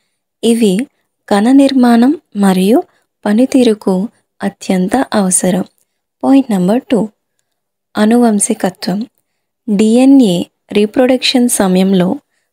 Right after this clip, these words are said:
తల్లిదండ్రుల నుంచి బిడ్డలకు బదిలీ అవుతుంది. తద్వారా లక్షణాలనేవి తరాలుగా పునరుత్పత్తి అవుతూ ఉంటాయి. ఈ ప్రక్రియ జనన సంబంధిత సూత్రాల పునాది అని కూడా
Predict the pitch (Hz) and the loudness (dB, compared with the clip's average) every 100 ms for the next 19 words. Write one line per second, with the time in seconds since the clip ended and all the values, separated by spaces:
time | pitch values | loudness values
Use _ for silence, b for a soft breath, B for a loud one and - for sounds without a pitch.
0 | _ 208 202 247 262 247 247 233 208 185 | _ -2 0 2 2 2 0 0 0 0
1 | 170 165 196 294 - _ _ - 196 190 | -2 -2 0 -2 -4 _ _ -6 -2 -2
2 | 233 247 214 208 277 311 190 190 190 208 | 0 0 -2 -2 -4 -4 -4 -2 0 0
3 | 226 185 175 - 175 175 - _ _ _ | 2 0 -2 -6 -6 -6 -8 _ _ _
4 | - 202 175 180 185 233 190 269 - _ | -8 -6 -2 -2 0 0 -2 -2 -10 _
5 | _ - 185 180 - 254 240 240 233 220 | _ -6 -4 -2 -2 0 2 2 2 0
6 | 214 196 175 - _ _ _ _ 208 208 | 0 -2 -2 -8 _ _ _ _ -2 0
7 | 220 240 226 185 220 - _ _ _ 214 | 2 0 -2 -4 -4 -10 _ _ _ -2
8 | 214 262 - - 208 - 262 208 185 208 | 0 0 -4 -4 -4 0 0 0 -2 -2
9 | 190 180 196 - 247 _ _ _ 220 214 | -2 -4 -4 -6 -8 _ _ _ -4 -2
10 | - 208 - 269 240 175 - _ _ - | -2 -4 -2 0 0 -2 -6 _ _ -6
11 | 202 202 240 302 - 240 226 220 220 - | -2 -2 0 0 0 -2 0 -2 -2 -2
12 | 262 - 208 196 - 214 220 262 - 196 | -4 0 -2 -2 -2 0 0 -4 -4 -2
13 | 196 208 214 196 - 185 | 0 0 0 -2 -4 -6